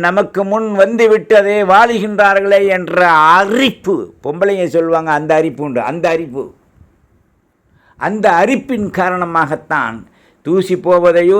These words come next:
தண்ணீர் தொளிப்பதையோ, அக்கம் பக்கம் ஊடுகள் எப்படி அதை ஜீர்ணிக்க முடியவில்லையோ, அதுபோன்று இஸ்லாமியர்கள் என்ற ஒரு வாழ்வை, முஸ்லிம் என்ற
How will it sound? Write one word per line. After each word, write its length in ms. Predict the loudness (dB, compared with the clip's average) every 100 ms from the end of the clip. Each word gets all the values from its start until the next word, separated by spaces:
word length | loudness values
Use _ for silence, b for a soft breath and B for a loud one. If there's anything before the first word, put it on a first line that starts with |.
| 0 -2
தண்ணீர் 400 | -4 -2 -2 -2
தொளிப்பதையோ, 540 | -4 -2 0 2 2 0
அக்கம் 320 | -2 -4 -2 -4
பக்கம் 320 | -2 -2 0 2
ஊடுகள் 420 | 2 2 2 0 -2 b b b -2
எப்படி 360 | -2 0 0 2 0 0
அதை 140 | 0 0 0
ஜீர்ணிக்க 520 | 0 0 0 0 0 0
முடியவில்லையோ, 640 | 0 0 0 0 0 0 0 0
அதுபோன்று 460 | -2 -2 -2 -2 -4 -6
இஸ்லாமியர்கள் 1000 | -6 -2 2 4 4 2 0 0 0 -2 -4
என்ற 240 | -2 0 0
ஒரு 140 | -2 0
வாழ்வை, 400 | 2 2 0 -2 -4 -6
முஸ்லிம் 460 | -8 -6 -2 -2 0 -2
என்ற 240 | -2 -4